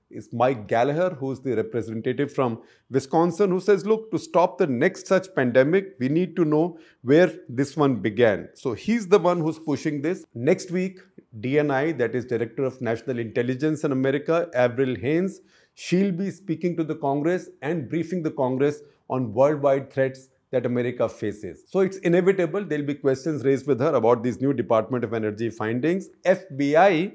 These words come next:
on the other hand, which as we told you, says with moderate confidence, that is even higher level of confidence than Department of Energy, that this escaped from the Chinese labs, labs in Wuhan.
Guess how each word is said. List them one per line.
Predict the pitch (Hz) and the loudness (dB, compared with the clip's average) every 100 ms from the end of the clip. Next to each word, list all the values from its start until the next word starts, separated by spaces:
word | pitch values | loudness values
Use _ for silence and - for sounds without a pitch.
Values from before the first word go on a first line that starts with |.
| - | -6
on | 127 | -4
the | 135 | 0
other | 135 143 | 2 2
hand, | 139 143 135 | 0 -2 -4
which | 135 | -2
as | 139 120 | 0 0
we | 135 | -4
told | 131 123 120 | -4 -4 -2
you, | 151 185 - _ _ _ _ | -2 -2 -6 _ _ _ _
says | - - 190 175 | -16 0 2 2
with | 165 185 120 | 0 -2 -2
moderate | 120 123 156 175 180 170 - | -2 6 6 6 4 0 -2
confidence, | 120 98 104 85 82 - _ | -6 -6 -10 -10 -16 -20 _
that | 117 117 | -6 -4
is | 135 - | -4 -6
even | 147 143 151 | -6 -2 -2
higher | 113 127 143 | 2 2 2
level | 139 120 120 | 0 0 -2
of | 113 | -4
confidence | 131 113 135 117 120 120 | -6 -6 -6 -6 -8 -6
than | 120 117 117 - 104 | -4 -4 -4 -10 -12
Department | 110 113 110 117 110 | -4 -4 -4 -8 -10
of | - | -10
Energy, | 110 113 - 175 | -8 -8 -6 -6
that | 135 98 | -4 -4
this | 117 - | -4 -6
escaped | - 120 - 135 135 139 | -10 -14 -8 -4 -2 -4
from | 123 | -6
the | 113 | -4
Chinese | 120 107 117 120 104 | 0 0 0 -4 -2
labs, | 113 131 127 | -2 -2 0
labs | 117 98 | -2 -2
in | 131 113 113 _ _ _ | -4 -6 -10 _ _ _
Wuhan. | 113 120 151 170 202 | -4 0 2 2 0